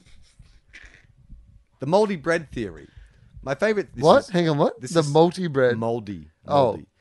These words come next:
Speaker 1: This is Sergeant
Speaker 2: I thought it
Speaker 1: Mark
Speaker 2: was like
Speaker 1: Knight.
Speaker 2: a multi-universe. I was like, "The multi-bread theory?"
Speaker 1: <laughs> No,
Speaker 2: Like, the
Speaker 1: moldy.
Speaker 2: universe is like a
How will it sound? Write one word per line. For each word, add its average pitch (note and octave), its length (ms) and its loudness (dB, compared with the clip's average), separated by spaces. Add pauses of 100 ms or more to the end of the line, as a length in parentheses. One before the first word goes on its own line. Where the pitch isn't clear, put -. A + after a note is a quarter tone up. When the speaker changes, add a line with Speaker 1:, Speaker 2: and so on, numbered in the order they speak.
Speaker 1:
This C3 160 -6
is D#3 100 -8
Sergeant C3+ 340 -2
Speaker 2:
I F3+ 60 6
thought A3+ 100 4
it - 20 8
Speaker 1:
Mark A#3 80 8
Speaker 2:
was G3+ 100 6
like F3+ 200 6
Speaker 1:
Knight. D3+ 160 0
Speaker 2:
a C#3+ 40 4
multi-universe. C#3+ 840 0
I D#3+ 60 2
was D3 140 0
like, D#3+ 140 2
"The C3 100 -4
multi-bread C3 760 -4
theory?" G3+ 340 2
Speaker 1:
<laughs> F2+ 300 -10
No, A2 80 -4
Speaker 2:
Like, C3 180 0
the G2 100 -2
Speaker 1:
moldy. C#3 40 2
Speaker 2:
universe C#3+ 520 4
is B2 140 -8
like B2 240 -8
a B2 180 -4